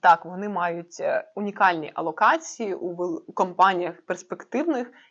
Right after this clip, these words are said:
і вони в першу чергу полюють за такими компаніями. І, звісно, як стартап, мені на-, набагато вигідніше прийняти інвестиції від великих гравців, які там з історією, які смарт-мані,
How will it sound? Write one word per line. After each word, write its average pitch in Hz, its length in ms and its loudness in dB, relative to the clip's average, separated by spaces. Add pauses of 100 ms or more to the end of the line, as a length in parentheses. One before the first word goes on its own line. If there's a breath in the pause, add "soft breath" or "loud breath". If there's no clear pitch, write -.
(120 soft breath)
і 202 100 -6
вони 185 300 -4
в 240 140 -12
першу 202 260 2
чергу 208 340 -4
полюють 226 440 -2
за 214 80 -8
такими 160 280 -10
компаніями. 156 560 -8 (240 soft breath)
І, 214 80 -4
звісно, 226 340 -2
як 190 160 -6
стартап, 240 420 2 (280 soft breath)
мені 202 220 -8
на-, 202 280 -6
набагато 214 460 -4
вигідніше 185 600 -4
прийняти 190 360 -6
інвестиції 175 800 -8
від 185 240 -12
великих 202 480 -6
гравців, 190 400 -6 (400 soft breath)
які 196 220 -8
там 175 180 -8
з 175 80 -10
історією, 196 720 -4
які 185 220 -12
смарт-мані, 208 720 -8